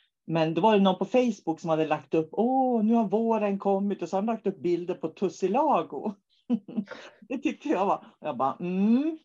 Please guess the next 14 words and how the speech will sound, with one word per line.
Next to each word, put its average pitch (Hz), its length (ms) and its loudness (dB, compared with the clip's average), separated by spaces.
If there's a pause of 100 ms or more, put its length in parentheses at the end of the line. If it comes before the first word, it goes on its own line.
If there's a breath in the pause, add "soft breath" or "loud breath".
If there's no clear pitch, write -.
(160)
<laughs> - 240 -2
Och 202 120 2
så 226 100 2
la 190 160 4
jag 170 120 2
upp, 160 120 -2
"Så 196 120 -6
här 214 120 0
ser 233 180 -4
det 220 60 -4
ut 208 160 -8
i 196 40 0
Umeå 185 540 -2
ungefär, 147 560 -2